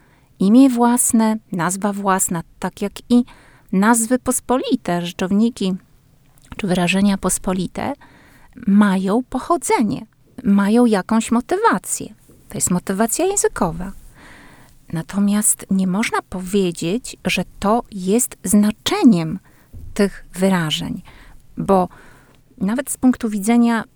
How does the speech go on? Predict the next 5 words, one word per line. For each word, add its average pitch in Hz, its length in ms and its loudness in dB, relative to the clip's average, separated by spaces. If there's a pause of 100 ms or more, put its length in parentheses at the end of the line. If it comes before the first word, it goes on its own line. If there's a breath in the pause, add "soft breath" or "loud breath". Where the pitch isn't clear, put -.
współczesnego 214 800 0
językoznawstwa 208 1080 -2 (380 soft breath)
mamy 214 520 4
dwie 175 500 -4 (220)
różne 220 720 -2